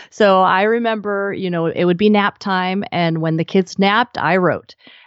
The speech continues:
And when they were awake, like, I would write, and I'd put, like, little blocks next to me, and they would, you know, play with them next to me. So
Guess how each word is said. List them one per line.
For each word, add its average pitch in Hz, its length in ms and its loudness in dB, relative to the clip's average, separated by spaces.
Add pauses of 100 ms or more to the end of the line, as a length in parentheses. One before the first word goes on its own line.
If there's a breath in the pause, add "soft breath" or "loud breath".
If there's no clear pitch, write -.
(140)
And 170 540 -2
when 165 340 -2
they 170 180 0
were 165 200 0
awake, 185 440 0
like, 156 320 -2
I 165 160 0
would 165 160 0
write, 170 300 0
and 165 80 -4
I'd 156 220 -6
put, 175 140 -6
like, 160 220 -2
little 151 220 -4
blocks 175 440 0
next 226 260 -4
to 247 140 -2
me, 220 380 2
and 160 260 -2
they 170 180 2
would, 170 360 2
you 175 140 0
know, 151 100 2
play 190 240 2
with 208 160 4
them 196 140 0
next 185 200 0
to - 80 -4
me. 190 60 2
So 170 360 2